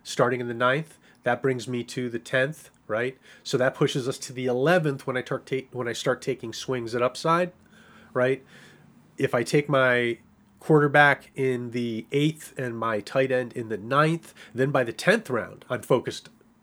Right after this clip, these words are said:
pretty much solely on upside, right? That's sort of the plan. Um, now, the players that I'm focusing on, again, I'm not really, I mean, my rankings are there for you guys all to see. They change every day. I'm moving up. I'm fine-tuning. I'm taking guys with injuries, pump,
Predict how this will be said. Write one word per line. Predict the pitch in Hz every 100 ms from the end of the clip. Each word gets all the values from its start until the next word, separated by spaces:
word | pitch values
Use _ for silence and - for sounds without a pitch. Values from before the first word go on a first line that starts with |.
| - -
pretty | 147
much | 123 -
solely | - 120 110 104
on | 95
upside, | 78 - - - - _ _ _ _ -
right? | 104 113 _ _ _ _ _ _ _ _ _ _ _ _ -
That's | 127 151 -
sort | - 147
of | 113
the |
plan. | - 131 120 123 - _ _ - - - -
Um, | 113 110 110 107 110 _ _ _ -
now, | 131
the | 120 123
players | - - 180 190 190 175
that | 165
I'm | 156
focusing | - 160 151 160 151
on, | 147
again, | 131 127
I'm | 117 151
not | 180 170 _ _
really, | 135 143 151 135
I | 135
mean, | 127
my | 135
rankings | 165 160 156 151 -
are |
there | 131 131
for | 127
you | 127
guys | 131 127 120
all | 120
to | - -
see. | - 131 120 120 - - -
They | 117
change | 107 127 120 113
every | 117 127
day. | 120 120 120
I'm | 110
moving | 107 117 127
up. | 127 123 120
I'm | 101
fine-tuning. | - 120 117 - 127 123
I'm | 107
taking | - 117 123
guys | 120 117 113
with |
injuries, | 120 117 117 120
pump, | - 123